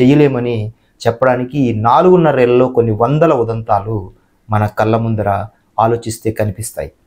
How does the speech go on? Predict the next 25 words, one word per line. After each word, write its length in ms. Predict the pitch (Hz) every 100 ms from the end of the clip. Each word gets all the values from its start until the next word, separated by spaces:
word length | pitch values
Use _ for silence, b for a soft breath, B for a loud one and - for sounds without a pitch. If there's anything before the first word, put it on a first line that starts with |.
| _ _ -
అయితే 480 | 120 131 117 107 - b b -
ఈ 140 | 156
ఘటనలో 360 | 151 156 156 147
కూడా 500 | 139 135 123 107 117 b b _
మొన్న 200 | 113 120
రాత్రి 440 | 117 123 143 139 127
ఎవరో 260 | 117 120
YouTube-కి 560 | 117 127 135 147 135 127
సంబంధించిన 580 | 120 113 117 117 - 110
ఒక, 160 | 107 104 98 - _ _ _ _
ఆ, 100 | 107
మత్స్యకార 640 | 104 110 113 - 131 127 117
సోదరుడు 680 | 110 117 120 123 117 104 98 - _
తనకు 180 | 110 110
YouTube-కి 400 | 110 131 139 127
సంబంధించిన 640 | 123 113 110 107 110 107
ఏదో, 380 | 107 107 110 101 - b b b b -
ఆ, 20 | 107 101 95
ఛానల్లో 960 | - _ - 123 135 131 139 131 117 117
తన 140 | 117
లైవ్ 300 | 110 113 123
ఏదో 160 | 127 120
పెట్టుకొని 680 | 120 113 113 117 120 120 -
అతను 260 | 113 127 123
ఏదో 420 | 123 127 123